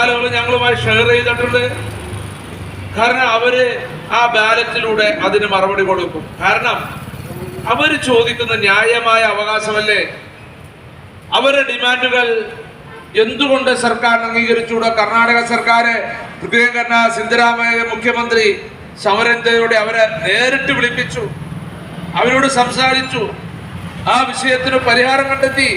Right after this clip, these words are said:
എന്തുകൊണ്ട് കേരളത്തിലെ മുഖ്യമന്ത്രി സഖാവ് പിണറായി വിജയനെ ഈ പറഞ്ഞ ആശാപ്രവർത്തകരെ വിളിച്ചു വരുത്തി അവരെ ന്യായമായ അവകാശങ്ങൾക്ക് അംഗീകരിച്ചു കൊടുത്തുകൂടാ? എന്തിനാണ് ഈ പിടിവാശി,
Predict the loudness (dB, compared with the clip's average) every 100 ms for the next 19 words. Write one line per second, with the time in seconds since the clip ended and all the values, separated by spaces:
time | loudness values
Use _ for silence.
0 | 0 0 0 0 0 2 2 2 0 0
1 | 0 0 0 -2 2 2 2 0 -6 -10
2 | -12 -12 -12 -12 -6 -2 2 4 2 0
3 | -2 -2 2 2 4 2 -2 0 2 2
4 | 2 2 0 -2 -6 -6 -6 -4 -4 -4
5 | -2 0 2 2 2 2 2 0 2 2
6 | 2 0 0 0 0 0 2 2 2 0
7 | 0 2 0 0 2 2 2 -2 -6 -2
8 | 2 4 4 4 0 -2 2 2 2 2
9 | 2 2 2 0 2 0 0 2 2 2
10 | 2 2 -4 -10 -4 0 2 4 4 4
11 | 0 0 2 2 2 2 2 2 0 -2
12 | 0 2 4 2 0 -4 -6 -10 -6 -2
13 | 0 2 2 2 -2